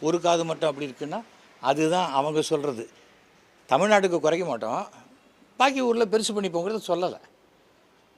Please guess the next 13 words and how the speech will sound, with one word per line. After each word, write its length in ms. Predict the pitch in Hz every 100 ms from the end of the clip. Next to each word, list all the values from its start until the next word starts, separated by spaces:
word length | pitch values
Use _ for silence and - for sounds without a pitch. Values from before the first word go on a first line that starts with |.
| _ _
அவங்க 300 | 90 113 143
எல்லாத்தையும் 680 | 113 113 139 160 160 208 196 -
தீர்மானிச்சு 540 | 180 185 185 180 -
தானே 320 | 175 202 233 202 - -
அத்தனை 360 | - - 170 160
எண்ணூத்தி 300 | 170 185 180
எண்பது 400 | 160 151 147 131 196
சீட்டுக்கு 280 | 196 180
மேல 200 | 165 175
இருக்கிற 380 | 170 143 151 143 - - -
புதிய 320 | 175 190 160
பாராளுமன்றம் 720 | 160 160 160 160 147 139 131
கட்டினாங்க. 560 | 127 147 131 139 214